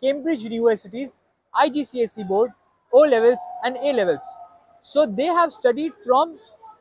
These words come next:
U K curriculum, England board. So they will not select Riyadh here. They are supposed to select United Kingdom.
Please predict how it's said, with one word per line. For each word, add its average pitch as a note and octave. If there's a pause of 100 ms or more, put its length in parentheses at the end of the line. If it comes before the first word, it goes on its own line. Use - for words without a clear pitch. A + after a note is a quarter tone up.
(200)
U B3
K D#4
curriculum, G3+ (340)
England C#4
board. E3+ (800)
So C#4
they A3+
will D4
not C4+
select D4+ (160)
Riyadh A3
here. G#3 (260)
They A#3
are C4
supposed C#4
to C#4+
select B3 (840)
United A#3+ (100)
Kingdom. F3+